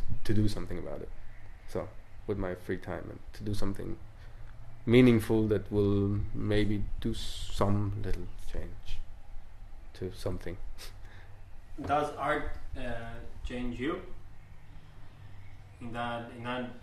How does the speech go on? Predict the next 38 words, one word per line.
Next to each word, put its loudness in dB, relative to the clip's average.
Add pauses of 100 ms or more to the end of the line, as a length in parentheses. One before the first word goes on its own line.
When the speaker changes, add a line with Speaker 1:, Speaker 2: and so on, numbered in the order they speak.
(120)
Speaker 2:
uh, -8 (100)
search -6
for -8
meaning -4
and -8
the -8
process -6
of -8
making -6
art -4 (120)
and -8
the -10
creativity, -6 (800)
does -6
it -8
change -4
you -2
in -6
that -6
process? -6 (200)
Speaker 1:
Of 2
course, 10
everything 6
changes 2
you 0
all 4
the 4
time. 4 (340)
Like, 0
it's -6
like 0 (460)
the 4
description 2
of -2
parallel 6
universes. 0
Every 2
s-, -4